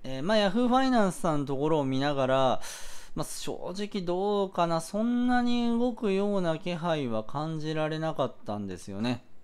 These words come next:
えー、ユーロ高になるような、うん、すごいニュースがあったわけでもなく、まあ、かといって、そうですね、えーっと、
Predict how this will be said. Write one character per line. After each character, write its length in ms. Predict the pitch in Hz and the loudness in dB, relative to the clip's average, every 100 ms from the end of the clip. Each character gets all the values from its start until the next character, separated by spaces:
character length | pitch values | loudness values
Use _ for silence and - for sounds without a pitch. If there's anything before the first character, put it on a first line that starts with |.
| - - - - - 117 | -16 -14 -14 -14 -12 -6
え 280 | 117 110 110 | -2 -2 0
ー、 40 | |
ユ 300 | 135 185 202 | 2 4 4
ー 20 | |
ロ 120 | 214 190 | 4 6
高 320 | 160 - 135 | 4 4 0
に 160 | 120 | 0
な 160 | 127 156 | 2 0
る 160 | 156 143 | 0 0
よ 240 | 180 180 | 0 0
う 40 | 139 | 2
な、 260 | 110 - - - - - | 0 0 -6 -10 -12 -8
う 60 | 135 | -4
ん、 160 | 127 123 | -2 -2
す 320 | - - 135 | -6 -6 -4
ご 240 | 143 226 | 2 2
い 140 | 175 113 | 4 2
ニ 160 | 127 | 0
ュ 40 | 135 | 0
ー 20 | |
ス 180 | - 107 | -4 -2
が 300 | 92 65 127 | -2 2 0
あ 60 | |
っ 60 | 135 - | 0 -2
た 140 | 110 | 0
わ 180 | 101 120 | 0 0
け 140 | 127 | -2
で 140 | 104 95 | -4 -6
も 160 | 92 | -6
な 180 | 98 110 | -4 -4
く、 320 | - 95 76 - - - - - - - - - | -4 -6 -6 -8 -14 -16 -14 -12 -12 -10 -8 -6
ま 960 | 131 117 110 101 95 92 87 80 80 | -4 -2 -2 -2 -2 -2 -2 -2 -2
あ、 1400 | - - - - - - - - - - - - - - - | -2 -4 -6 -8 -10 -12 -14 -12 -12 -12 -14 -14 -12 -10 -2
か 160 | 165 | -2
と 280 | 165 151 139 | 0 0 0
い 80 | 120 | -2
っ 400 | - - - - | -6 -14 -14 -6
て、 800 | 123 117 117 117 117 120 - - - - - - - | -2 2 2 2 2 2 0 -2 -4 -6 -10 -10 -8
そ 300 | 123 - 131 | -4 -2 -2
う 20 | |
で 140 | 110 104 | -4 -6
す 120 | 117 | -4
ね、 960 | 127 143 135 120 107 98 117 123 120 | -4 -2 -2 -2 -2 -4 -4 -4 -4
え 20 | 117 | -4
ー 20 | |
っ 20 | - - | -4 -2
と、 360 | 123 120 - | 0 0 -2